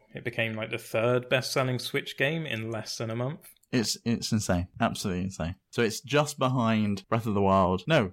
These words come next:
Speaker 2: it's just behind Mario Kart and Super Mario Odyssey.
Speaker 1: Is it over-, it's overtaken Breath of the Wild, hasn't it?
Speaker 2: It's overtaken Breath of the Wild. It's just behind
Speaker 1: Wow.
Speaker 2: Super Mario Odyssey and Super Mario Kart.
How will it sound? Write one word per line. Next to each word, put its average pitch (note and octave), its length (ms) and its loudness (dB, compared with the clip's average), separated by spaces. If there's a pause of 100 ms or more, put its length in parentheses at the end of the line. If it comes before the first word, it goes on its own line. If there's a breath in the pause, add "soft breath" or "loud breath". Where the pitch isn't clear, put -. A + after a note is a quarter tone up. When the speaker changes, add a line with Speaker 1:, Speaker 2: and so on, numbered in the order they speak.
(160)
Speaker 2:
it's A2 140 -12
just D3 200 0
behind A2 460 2 (100)
Mario A#2+ 420 4
Kart F2+ 400 0 (120)
and F2 380 -2 (100)
Super - 280 -2
Mario F2+ 260 4
Odyssey. F2 340 -2 (300)
Speaker 1:
Is A#2 80 -6
it B2+ 80 -2
over-, E3+ 180 2 (100)
it's - 140 -2
overtaken F#3+ 540 0
Breath G#2+ 160 -4
of - 60 -12
the G#2 80 -6
Wild, G2+ 180 -8
hasn't A2 240 -6
it? - 60 -12 (160)
Speaker 2:
It's A2+ 120 0
overtaken C3+ 360 2
Breath C3+ 140 0
of - 60 -8
the A#2 60 2
Wild. G2 220 6
It's - 160 -16
just - 280 -2
behind G2 360 2
Speaker 1:
Wow. F#2+ 60 -8 (300)
Speaker 2:
Super - 320 0
Mario F#2+ 520 2 (240)
Odyssey G2 400 2
and F2 340 2
Super - 260 0
Mario E2+ 240 2
Kart. - 260 -2